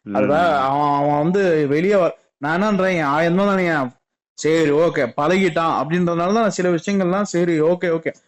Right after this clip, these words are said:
Speaker 2: ஆனா சித்துவை பத்தி என்னைக்கெல்லாம் தப்பா வருதோ அன்னைக்கெல்லாம் எனக்கு ரொம்ப முடியல. இன்னைக்கு நான் அந்த
Speaker 1: சரி.
Speaker 2: விஷயத்த பார்க்கும் போது தான் ரொம்ப
Speaker 1: அது என்ன
Speaker 2: கஷ்டம்.
Speaker 1: பார்க்கல, நாளைக்கு நான் பார்க்கறேன்.
Speaker 2: எனக்கு, எனக்கு, எனக்கு அவன் பணம் தரணும், அது தெரியும். சரிங்களா?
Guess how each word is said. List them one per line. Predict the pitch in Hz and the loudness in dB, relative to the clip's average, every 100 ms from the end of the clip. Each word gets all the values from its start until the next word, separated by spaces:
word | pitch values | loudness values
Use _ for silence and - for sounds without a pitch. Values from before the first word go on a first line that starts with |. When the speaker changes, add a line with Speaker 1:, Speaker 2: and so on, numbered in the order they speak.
| _ | _
Speaker 2:
ஆனா | - 170 190 180 190 | -6 -2 0 0 0
சித்துவை | - 190 - 277 | -4 -4 0 0
பத்தி | 220 202 | 0 0
என்னைக்கெல்லாம் | 196 196 247 240 254 | 2 2 2 2 0
தப்பா | - - 220 208 | -2 -4 0 2
வருதோ | 165 165 | 2 2
அன்னைக்கெல்லாம் | 165 160 175 196 | 0 0 -2 0
எனக்கு | 160 | 0
ரொம்ப | 143 175 | 0 -2
முடியல. | 160 151 147 - _ _ | -2 0 0 -2 _ _
இன்னைக்கு | - 180 190 | -4 0 0
நான் | 185 | 0
அந்த | 175 170 | 2 2
Speaker 1:
சரி. | 165 | 0
Speaker 2:
விஷயத்த | 269 233 208 | 0 0 -2
பார்க்கும் | 190 226 233 | 0 0 0
போது | 208 190 | 0 0
தான் | 208 | 0
ரொம்ப | 175 220 269 | 0 -2 -4
Speaker 1:
அது | 254 202 | 0 0
என்ன | 139 147 | 0 -2
Speaker 2:
கஷ்டம். | 143 131 | -2 -2
Speaker 1:
பார்க்கல, | 123 | -2
நாளைக்கு | 110 107 107 104 | -2 -2 -4 -4
நான் | 104 95 | -4 -4
பார்க்கறேன். | 107 113 | -6 -2
Speaker 2:
எனக்கு, | 170 190 165 | 0 0 0
எனக்கு, | 170 202 190 220 226 | 0 0 0 0 2
எனக்கு | 175 214 202 | 2 0 0
அவன் | 185 170 | 0 0
பணம் | 165 214 214 | 0 0 0
தரணும், | 180 147 - | 0 -2 -2
அது | 151 | -4
தெரியும். | 151 165 170 - _ - 147 | -2 -2 -2 -4 _ -6 -2
சரிங்களா? | 135 139 139 | 0 0 -2